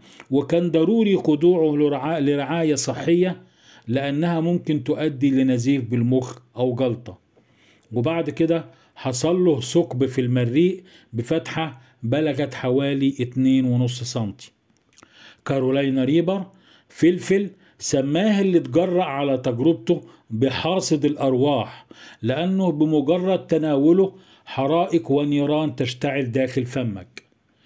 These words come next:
وبعض اللي تذوقوه قالوا إنه زي أكل الحمم المنصهرة، والبعض قال إنه كأنك لحست الشمس.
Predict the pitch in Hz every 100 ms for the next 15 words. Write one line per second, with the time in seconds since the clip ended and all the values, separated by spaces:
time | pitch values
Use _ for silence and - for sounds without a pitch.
0 | - - - 131 175 226 208 208 196 185
1 | 160 165 156 131 180 190 165 185 180 175
2 | 156 156 147 127 151 147 147 190 196 175
3 | 165 - - 175 165 156 143 139 131 -
4 | 170 139 113 95 _ _ _ _ - _
5 | 117 123 123 147 139 135 135 180 208 196
6 | - - - 156 185 190 190 - 151 175
7 | 208 190 180 - 135 143 143 - 175 170
8 | - 139 - 143 139 113 - -